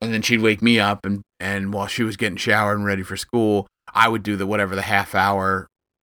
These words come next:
you know, routine was. Um, and it was super intense. It was like, it was a precursor to CrossFit.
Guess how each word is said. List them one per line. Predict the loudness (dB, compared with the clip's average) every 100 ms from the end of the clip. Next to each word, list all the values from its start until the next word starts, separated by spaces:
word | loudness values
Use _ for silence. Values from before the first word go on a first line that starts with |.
| _
you | -2
know, | 0 0
routine | -2 0 2 4 4
was. | 4 4 2 0 -4 -6 -12 -4
Um, | 0 0 2
and |
it | 2
was | 4
super | 2 4 4
intense. | 4 2 0 0
It |
was | 2
like, | 2 0
it | -6 0
was | 2
a | 4
precursor | 4 4 4 2 0
to | -4
CrossFit. | 2 2 2 0 2 2